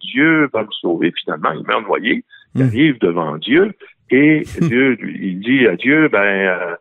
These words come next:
Speaker 1: j'ai appelé à l'aide, t'as rien fait. » Il dit, « Attends, là, je t'ai envoyé une chaloupe, les pompiers, puis l'hélicoptère. »
Speaker 2: <laughs>
Speaker 1: Ah, voyez-vous, « Aide-toi et le ciel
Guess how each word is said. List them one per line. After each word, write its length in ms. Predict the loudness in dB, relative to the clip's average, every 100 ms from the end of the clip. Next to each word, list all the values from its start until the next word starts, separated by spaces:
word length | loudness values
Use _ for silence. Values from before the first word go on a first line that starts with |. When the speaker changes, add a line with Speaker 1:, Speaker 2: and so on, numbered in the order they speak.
| -14 -14 -10
Speaker 1:
j'ai 120 | -2 -2
appelé 260 | 0 0
à 100 | 2
l'aide, 300 | 2 0 -2 0
t'as 100 | -2
rien 300 | 0 -2 -2
fait. » 260 | -2 -2 -4 _ -16
Il 40 | -14
dit, « 40 |
Attends, 340 | -6 -4 -2 0
là, 140 | -2
je 60 | 0
t'ai 60 | -2
envoyé 320 | 0 0 -2
une 100 | -2
chaloupe, 400 | -2 0 0 0
les 80 | -4
pompiers, 320 | -2 -2 0
puis 100 | -4
l'hélicoptère. » 720 | -4 -4 -2 -2 2 0 0 -4 -10 -2
Speaker 2:
<laughs> 840 | -2 0 -4 -4 -6 _ -20 -12 -4
Speaker 1:
Ah, 240 | -2 -2 -2
voyez-vous, « 480 | 4 4 6 2 0 -12 -2
Aide-toi 520 | 2 2 0 2 4
et 40 | 4
le 120 | 0
ciel 300 | -2 0